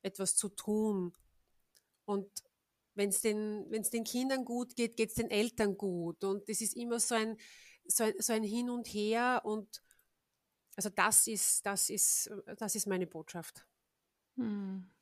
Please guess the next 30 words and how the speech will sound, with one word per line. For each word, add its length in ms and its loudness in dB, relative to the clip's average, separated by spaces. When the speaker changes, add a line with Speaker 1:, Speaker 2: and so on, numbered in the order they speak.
Speaker 2:
wunderschön. 840 -2
Ähm, 760 -2
man 260 8
hat 140 8
jetzt 160 6
aus 100 6
diesem 240 8
Interview 420 10
sehr, 280 8
sehr 140 4
gut, 420 2
ähm, 320 2
heraushören 560 6
können, 260 4
dass 140 2
du 100 6
einerseits 460 6
diese 260 4
wissenschaftliche 680 6
Kompetenz 800 4
zum 320 2
Thema 440 6
hast, 360 4
also 140 2
sehr 220 2
viel 160 0
Fachwissen 760 6
auch 260 6
da 120 2
mitbringst, 680 2